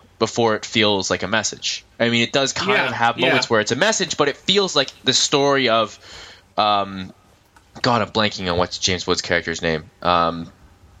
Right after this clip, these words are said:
Speaker 1: James, the character,
Speaker 2: What?
Speaker 1: James Woods' character, it feels much like the story of his life before it feels like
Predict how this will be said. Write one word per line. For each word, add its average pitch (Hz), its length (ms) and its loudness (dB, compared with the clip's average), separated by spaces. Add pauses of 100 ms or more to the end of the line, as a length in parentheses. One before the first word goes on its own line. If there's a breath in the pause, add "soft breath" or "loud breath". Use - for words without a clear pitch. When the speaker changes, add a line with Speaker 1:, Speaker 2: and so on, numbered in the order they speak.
(120)
Speaker 1:
James, 135 380 0
the 127 160 2
character, 135 440 0
Speaker 2:
What? 117 120 -8
Speaker 1:
James 135 240 -2
Woods' 123 160 0
character, 117 560 0 (540 loud breath)
it 139 160 0
feels 160 360 0
much 131 260 -2
like 117 180 0
the 117 80 0
story 120 400 2
of 101 100 0
his 107 240 0
life 107 420 0
before 113 380 2
it 90 80 -10
feels 110 340 0
like 98 260 0